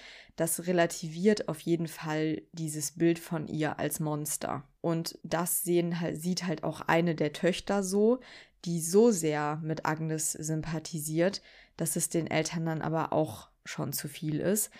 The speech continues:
während die andere Tochter ein bisschen wie ein Sinnbild für den Rest der Gesellschaft Agnes aber nach wie vor halt wirklich verteufelt und sie einfach nur als Mörderin sieht.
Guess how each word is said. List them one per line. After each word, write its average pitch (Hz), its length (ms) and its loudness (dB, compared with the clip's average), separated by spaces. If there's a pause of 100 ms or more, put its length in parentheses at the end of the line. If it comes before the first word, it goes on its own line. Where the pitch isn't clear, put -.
(280)
während 170 320 0
die - 200 -4
andere 202 400 2
Tochter 175 680 0
ein 160 140 -2
bisschen 175 400 0
wie 165 100 -2
ein 160 140 -2
Sinnbild 165 520 2
für - 220 -6
den 165 180 -2
Rest 165 320 -2
der 156 100 0
Gesellschaft 151 760 -4 (360)
Agnes 160 360 -2
aber 165 220 -2
nach 160 320 -6
wie 160 60 -6
vor 156 320 -4
halt 151 220 -4
wirklich 156 580 -4
verteufelt - 920 -6
und 147 160 -8
sie - 140 -4
einfach 156 380 -4
nur 156 140 -4
als - 200 -4
Mörderin 151 640 -2
sieht. 143 420 -4